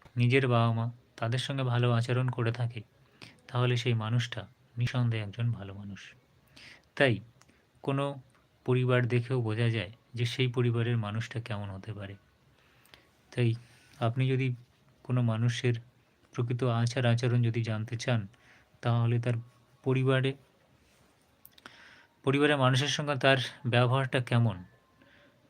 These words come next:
সেটা যদি আপনি একবার জানতে পারেন, তাহলে বুঝে যাবেন যে মানুষটা কেমন ধরনের। যদি তার বাবা-মার সঙ্গে ভালো ব্যবহার থাকে, তাহলে বুঝবেন যে এই মানুষটা আপনার সঙ্গে নিশ্চিন্তে ভালো ব্যবহার করবে।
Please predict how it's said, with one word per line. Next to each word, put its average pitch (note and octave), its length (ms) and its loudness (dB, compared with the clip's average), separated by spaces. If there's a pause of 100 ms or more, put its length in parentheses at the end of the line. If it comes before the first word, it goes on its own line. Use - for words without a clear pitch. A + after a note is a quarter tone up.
(260)
সেটা C#3 320 -2
যদি E3 240 2
আপনি D3 560 0
একবার C3+ 300 0
জানতে A#2 280 2
পারেন, G2+ 340 -6
তাহলে A#2+ 260 0
বুঝে A#2+ 240 0
যাবেন A2 240 -2
যে G#2+ 100 -8
মানুষটা G#2 380 -10
কেমন G2+ 320 -12
ধরনের। G#2 300 -12 (1000)
যদি C#3 200 -2
তার C#3+ 220 4 (420)
বাবা-মার A2+ 440 0
সঙ্গে B2 320 -2
ভালো A#2 240 0
ব্যবহার A#2 300 0
থাকে, A#2+ 320 -4 (500)
তাহলে A2 280 -4
বুঝবেন A#2 480 0 (760)
যে A#2+ 100 -2
এই A#2 60 2
মানুষটা A2+ 540 -2 (260)
আপনার A#2 240 -6
সঙ্গে G#2+ 300 -8
নিশ্চিন্তে G#2 440 -10
ভালো G2 240 -12
ব্যবহার F#2+ 280 -12
করবে। G2 280 -12